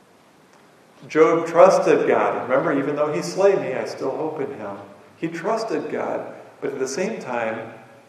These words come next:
he was done. He'd had enough. He felt finished. He felt like he couldn't go on.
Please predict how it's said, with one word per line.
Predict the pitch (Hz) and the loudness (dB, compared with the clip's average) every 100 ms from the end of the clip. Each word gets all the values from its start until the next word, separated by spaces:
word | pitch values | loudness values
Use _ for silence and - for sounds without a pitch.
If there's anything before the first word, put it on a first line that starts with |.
| _ _ _ _ _ _ _ _ _ - - _ _ _ 175 | _ _ _ _ _ _ _ _ _ -20 -20 _ _ _ -20
he | 175 | -14
was | 160 | -12
done. | - 175 151 - - - - - _ _ _ _ _ _ | -8 -8 -8 -12 -18 -20 -20 -20 _ _ _ _ _ _
He'd | 143 147 | -8 -4
had | 165 151 | -4 -2
enough. | 143 143 - - - - - - | -2 -2 -4 -10 -16 -20 -20 -10
He | 139 | -8
felt | 135 147 139 139 - | -6 -2 -2 -2 -6
finished. | 151 143 123 - - | -6 -4 -6 -8 -12
He | 123 | -8
felt | 131 - 139 | 2 4 4
like | 139 - | 0 -2
he | 131 | -6
couldn't | - 165 139 | -6 -6 -4
go | 139 123 | -2 0
on. | 113 117 | 0 -2